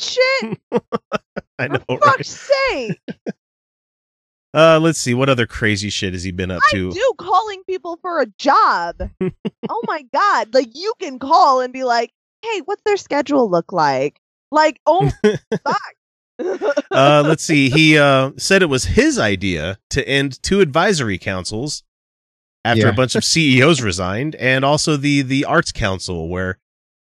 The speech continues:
Speaker 2: the, everybody from there resigned and pinned a
Speaker 1: Yeah.
Speaker 2: letter where every letter of the, every, like, every first letter of each paragraph spelled out the word resist. <laughs>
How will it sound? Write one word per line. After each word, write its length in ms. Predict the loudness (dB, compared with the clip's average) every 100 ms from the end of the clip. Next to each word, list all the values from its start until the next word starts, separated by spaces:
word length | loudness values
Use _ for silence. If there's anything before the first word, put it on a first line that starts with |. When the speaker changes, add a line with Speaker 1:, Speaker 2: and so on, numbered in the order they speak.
| _ -16
Speaker 2:
the, 240 | -6 0
everybody 400 | 2 2 2 0
from 180 | -2 0
there 180 | 2 2
resigned 480 | 0 -2 -4 -6 -8
and 160 | -8
pinned 300 | -6 -4 -2
a 40 | 2
Speaker 1:
Yeah. 100 | 2
Speaker 2:
letter 400 | 2 2 0 -2 _ 2
where 360 | 4 4 4
every 340 | 0 2 2 2
letter 420 | 2 2 4 2
of 280 | 0 -2 -4
the, 140 | -6 -6 -12 -4
every, 300 | -2 -2 -2
like, 240 | 0 0 0
every 200 | 0 0
first 300 | 0 -2 0
letter 220 | 0 0
of 120 | -2
each 220 | -6 -4
paragraph 540 | 0 0 0 -2 -4 -4
spelled 340 | -6 -4 -2
out 140 | -2 -4
the 80 |
word 200 | -4 -4
resist. 720 | -4 -6 -4 -4 -4 -8 -12 -18
<laughs> 260 | _ -6